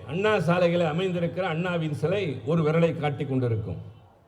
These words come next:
அதுதான் ஒரு காலத்திலே எல்லோருடைய மனதிலும் நிறைந்திருந்த சிலை. அண்ணா மறைவதற்கு முன்னால் வைக்கப்பட்ட சிலை. அண்ணா மறைந்ததற்கு பின்னால் அவருக்கு இரங்கல் கவிதை எழுதிய நேரத்தில்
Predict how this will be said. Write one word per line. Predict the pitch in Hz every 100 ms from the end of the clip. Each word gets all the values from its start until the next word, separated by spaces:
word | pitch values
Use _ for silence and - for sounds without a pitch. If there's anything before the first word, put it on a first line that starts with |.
| - _ - _ _ _
அதுதான் | - 165 185 196 214 180
ஒரு | 175
காலத்திலே | 165 190 180 180 175
எல்லோருடைய | 165 185 180 170 165
மனதிலும் | 151 165 175 175 165
நிறைந்திருந்த | 147 165 175 175 175 190 180
சிலை. | 147 113 95 - - _ _ _ _ _ _ _ _ _
அண்ணா | - 180 202
மறைவதற்கு | 185 147 190 202 196 180 180
முன்னால் | 185 185 190
வைக்கப்பட்ட | 165 170 175 165 165 175
சிலை. | 156 139 104 107 - - _ _ _ _ _ _ _ _ -
அண்ணா | 160 214 214
மறைந்ததற்கு | 170 185 208 202 190 175
பின்னால் | 175 185 180 170 147 - - - _ _ _ _ _ -
அவருக்கு | 175 190 180 143 170 160 143 - 117
இரங்கல் | 160 202 214 202
கவிதை | 160 175 185 180
எழுதிய | 170 185 170 170
நேரத்தில் | 151 180 170 196 196 143